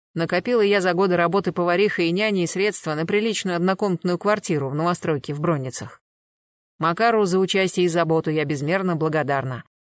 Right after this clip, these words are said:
От человека по имени Клавдий Мамонтов мне, её подлинные слова,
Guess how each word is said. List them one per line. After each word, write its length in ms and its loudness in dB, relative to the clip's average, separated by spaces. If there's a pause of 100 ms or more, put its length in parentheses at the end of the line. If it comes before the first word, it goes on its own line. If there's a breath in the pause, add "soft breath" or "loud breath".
(180)
От 200 0
человека 760 2 (160)
по 160 -4
имени 420 -2
Клавдий 520 -2
Мамонтов 800 -4
мне, 440 -6 (280)
её 360 -4
подлинные 600 -4
слова, 440 0